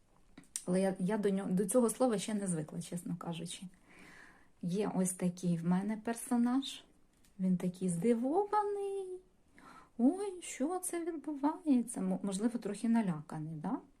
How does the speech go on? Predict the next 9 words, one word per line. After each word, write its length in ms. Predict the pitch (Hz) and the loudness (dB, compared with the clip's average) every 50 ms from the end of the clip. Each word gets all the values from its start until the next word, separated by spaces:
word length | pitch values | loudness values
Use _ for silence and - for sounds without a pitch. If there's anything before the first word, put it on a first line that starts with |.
| - _ _ _ _ _ _ - | -20 _ _ _ _ _ _ -6
Як 240 | - 190 175 170 - | -4 -2 -2 -2 -4
він, 200 | 170 165 160 156 - - _ _ _ _ _ _ _ _ _ _ _ _ - | -4 -4 -4 -6 -8 -12 _ _ _ _ _ _ _ _ _ _ _ _ -2
як 240 | 196 190 185 - | -2 -2 -2 -2
ви 60 | 196 175 | -2 0
думаєте, 360 | 175 175 165 170 170 - 196 | 2 2 2 0 0 -2 -4
які 200 | 190 - 233 214 | 0 0 0 2
в 20 | |
нього 240 | 208 196 190 180 175 | 2 2 2 4 4
емоції? 680 | 175 175 175 170 160 165 - - - - - 170 175 | 6 6 4 4 2 0 -6 -8 -8 -6 -6 -6 -6